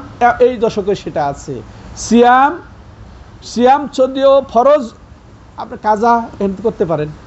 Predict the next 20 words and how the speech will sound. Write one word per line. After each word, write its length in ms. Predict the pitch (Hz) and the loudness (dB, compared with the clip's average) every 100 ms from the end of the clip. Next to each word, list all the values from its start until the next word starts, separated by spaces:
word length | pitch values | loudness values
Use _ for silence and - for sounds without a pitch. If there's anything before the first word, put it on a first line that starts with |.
| - | -8
তাই 120 | - 185 | -2 0
না? 220 | 247 254 - - - - - - - - | 0 -2 -10 -18 -18 -18 -18 -18 -14 0
কাজা 440 | 175 175 226 269 240 - | 2 4 4 2 -2 -2
সিয়াম 200 | 226 226 | -2 0
করতেই 300 | 277 - 208 | -2 -2 -4
পারেন। 300 | 156 139 120 - - - - - - | -2 -4 -8 -14 -20 -20 -20 -6 2
তো 180 | 233 226 | 4 4
কা-, 260 | 233 170 175 - | 0 -4 -8 -4
কাজা 300 | 214 220 254 | 0 2 2
সিয়াম, 400 | - 254 262 262 - | 0 0 0 0 -2
এমনকি 640 | 247 285 247 302 294 330 - - - | -2 -2 -2 -2 -4 -6 -10 -18 -6
সাধারণ 400 | - 214 247 254 | 0 2 2 0
সিয়াম, 500 | - 262 262 269 254 | -2 0 0 0 -4
নফল 320 | 190 214 247 254 | -4 0 0 -2
সিয়ামও 500 | - 262 254 262 262 | -2 0 0 -2 -4
এখানে 380 | 240 233 247 254 - | -4 -4 -6 -6 -6
আছে, 280 | 262 - | -4 -2
সিয়াম 320 | 202 294 320 311 | -2 0 0 2
আছে 200 | - | 0
এক 80 | 208 | -2